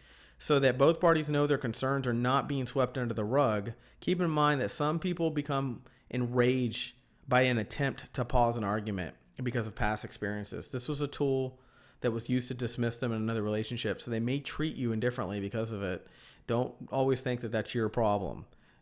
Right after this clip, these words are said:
These are, in one of my videos, I talk about you need to take care of yourself before you enter other people's lives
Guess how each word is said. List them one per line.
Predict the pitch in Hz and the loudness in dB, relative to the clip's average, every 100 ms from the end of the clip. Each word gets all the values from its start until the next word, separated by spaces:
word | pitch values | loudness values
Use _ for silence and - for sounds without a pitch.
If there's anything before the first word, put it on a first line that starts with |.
| 127 | -4
These | 123 131 | -2 2
are, | 139 131 - | 0 0 -4
in | 117 - 127 120 127 | -8 -6 -4 -2 0
one | 131 | 2
of | 143 | 2
my | 135 | 4
videos, | 143 143 127 | 4 4 4
I | 117 | 0
talk | 135 127 139 | 2 2 2
about | 127 110 - - | 2 2 0 -4
you | 127 | -4
need | 123 147 165 | -2 -2 -2
to | 160 | -4
take | 147 143 | -2 -2
care | 147 147 | 2 0
of | 131 | 0
yourself | 120 - 127 139 | -4 2 2 2
before | - - 135 | -2 -2 0
you | 123 117 | 0 0
enter | 120 131 | 0 -2
other | 123 120 | -2 -2
people's | 131 123 110 | -4 -2 -2
lives | 113 113 131 156 - | 0 0 0 -4 -10